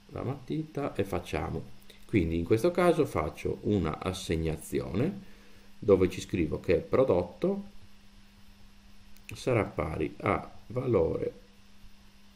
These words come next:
uno per asterisco, quindi valore due. E questa è una assegnazione, questa è verticale, eh.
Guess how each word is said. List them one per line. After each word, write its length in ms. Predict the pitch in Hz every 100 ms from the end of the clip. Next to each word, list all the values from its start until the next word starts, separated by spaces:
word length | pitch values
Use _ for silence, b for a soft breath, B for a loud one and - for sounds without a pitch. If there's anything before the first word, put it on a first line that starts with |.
| - - - -
uno 460 | 156 156 165 147 -
per 800 | 127 123 127 127 123 135 - - -
asterisco, 720 | 95 - 95 92 87 85 -
quindi 600 | - 90 85 92 113 120 123
valore 880 | 123 113 92 90 87 92 90 - - - - - - - -
due. 640 | 113 117 113 80 - b b b b b -
E 180 | - 104
questa 400 | 117 110 107 -
è 260 | 101 98 -
una 400 | 95 95 92 92
assegnazione, 800 | 98 95 101 90 90 - 98 85
questa 260 | 80 90 87
è 40 |
verticale, 760 | 85 85 82 - 82 80 82
eh. 120 | 90